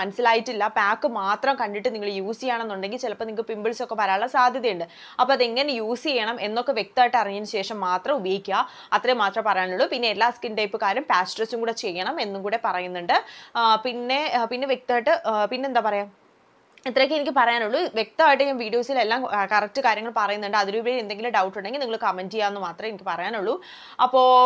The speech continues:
ഭയങ്കര സിമ്പിളായിട്ടുള്ള പാക്ക് തന്നെയാണ്. എന്തായാലും just ഒന്ന് ട്രൈ ചെയ്ത് നോക്കുക. ട്രൈ, ഒരു just ഒന്ന് ട്രൈ ചെയ്ത് നോക്കുക. ആഴ്ചയിൽ ഒരു ദിവസമെങ്കിലും നിങ്ങളൊന്ന് ട്രൈ ചെയ്ത് നോക്കി, നമുക്ക് നല്ലൊരു റിസൾട്ട് നമുക്ക് കിട്ടുന്നതായിരിക്കും. അപ്പോൾ എന്തായാലും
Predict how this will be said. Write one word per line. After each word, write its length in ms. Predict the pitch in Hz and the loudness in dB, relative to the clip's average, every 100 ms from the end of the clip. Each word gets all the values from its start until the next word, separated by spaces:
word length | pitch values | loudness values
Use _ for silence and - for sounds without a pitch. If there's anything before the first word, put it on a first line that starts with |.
| 254 | 6
ഭയങ്കര 240 | 262 285 311 | 4 2 0
സിമ്പിളായിട്ടുള്ള 460 | 254 254 262 269 277 | -2 0 0 0 2
പാക്ക് 240 | 240 226 277 | 2 2 2
തന്നെയാണ്. 440 | 240 240 202 190 320 - - - 262 | 0 0 0 0 -2 -4 -20 -6 0
എന്തായാലും 280 | 294 311 262 | 2 2 2
just 200 | 254 277 | 0 0
ഒന്ന് 120 | 262 240 | -2 2
ട്രൈ 160 | 196 190 220 | 2 2 -4
ചെയ്ത് 180 | 240 262 | -2 0
നോക്കുക. 300 | 208 196 254 320 | 0 0 -2 2
ട്രൈ, 120 | 311 302 262 | 2 2 0
ഒരു 100 | 330 269 | -2 0
just 240 | 285 294 403 | 0 0 -2
ഒന്ന് 120 | 381 277 | 0 0
ട്രൈ 100 | 240 240 | 0 0
ചെയ്ത് 140 | 220 | -4
നോക്കുക. 160 | 196 196 | 0 0
ആഴ്ചയിൽ 320 | 220 302 277 254 | -2 -4 -2 0
ഒരു 120 | 285 311 | 2 2
ദിവസമെങ്കിലും 500 | 294 311 294 294 269 | 2 -2 -2 -2 -4
നിങ്ങളൊന്ന് 320 | 233 226 226 226 | -4 -6 -4 -2
ട്രൈ 120 | 190 196 | -2 -4
ചെയ്ത് 140 | 220 202 | -6 -6
നോക്കി, 160 | 233 233 | -4 -8
നമുക്ക് 180 | 202 220 196 | -8 -6 -4
നല്ലൊരു 340 | 196 226 208 202 | -2 -2 -2 -6
റിസൾട്ട് 320 | 190 208 196 214 | -6 -6 -6 -10
നമുക്ക് 220 | 190 196 202 | -10 -8 -8
കിട്ടുന്നതായിരിക്കും. 640 | 185 247 240 175 170 320 - - - - - 330 | -4 -2 0 -2 -2 -4 -4 -20 -20 -16 2 4
അപ്പോൾ 140 | 359 349 | 6 4
എന്തായാലും 380 | 320 320 330 | 6 4 2